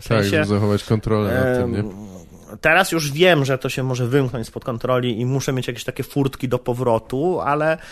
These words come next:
Speaker 1: no, strasznie lubię, e, interakcję z publicznością.
Speaker 2: Hmm.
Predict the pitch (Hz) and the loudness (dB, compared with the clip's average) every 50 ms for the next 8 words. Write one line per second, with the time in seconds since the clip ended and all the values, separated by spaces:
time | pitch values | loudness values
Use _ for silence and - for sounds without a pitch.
0 | - - - - 151 170 190 185 - 175 165 - 180 160 147 143 123 101 104 95 | -20 -12 -4 0 2 2 2 0 -2 -4 -4 -2 0 0 0 0 0 0 0 -2
1 | 92 95 85 92 104 104 107 107 107 104 98 80 104 104 104 - 98 98 92 - | -2 -2 -4 -4 -4 -4 -4 -4 -4 -6 -6 -6 -8 -8 -8 -8 -10 -10 -10 -10
2 | 95 - - - - 92 90 92 - - 92 87 - - - - 85 - 117 - | -14 -16 -16 -16 -16 -16 -16 -14 -14 -12 -12 -12 -12 -14 -16 -16 -16 -18 -16 -14
3 | - 101 95 90 | -12 -12 -10 -12